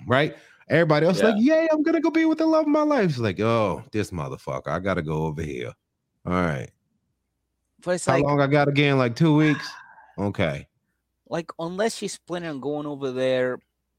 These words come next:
Speaker 2: playing nice for, like, a month or two, and then being like,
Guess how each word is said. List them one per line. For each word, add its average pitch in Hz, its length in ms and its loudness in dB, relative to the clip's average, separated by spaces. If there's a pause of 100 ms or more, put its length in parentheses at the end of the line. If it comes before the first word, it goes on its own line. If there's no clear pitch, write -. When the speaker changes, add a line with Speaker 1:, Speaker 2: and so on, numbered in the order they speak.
(920)
Speaker 2:
playing 135 460 -6 (180)
nice 127 440 -2
for, 120 180 -14
like, 107 240 -6
a 107 60 -10
month 110 320 -10
or 120 100 -10
two, 120 520 -10 (380)
and 107 180 -4
then 113 220 -4
being 110 240 -6
like, 98 420 0